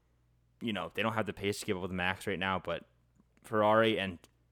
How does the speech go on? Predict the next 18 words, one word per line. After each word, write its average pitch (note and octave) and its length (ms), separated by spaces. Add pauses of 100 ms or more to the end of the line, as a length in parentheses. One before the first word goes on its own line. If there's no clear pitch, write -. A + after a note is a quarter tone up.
everyone G#2 220
else G#2 180
in B2 60
the A2 60
field, A2 280
they F2 280 (380)
fight - 260
their G#2+ 80
way G2+ 100
through - 140
the F#2+ 100
field G#2 180
now G2 140
if F2+ 80
they F2 80
qualify G2 460
low. F2+ 300
Like, D#2 300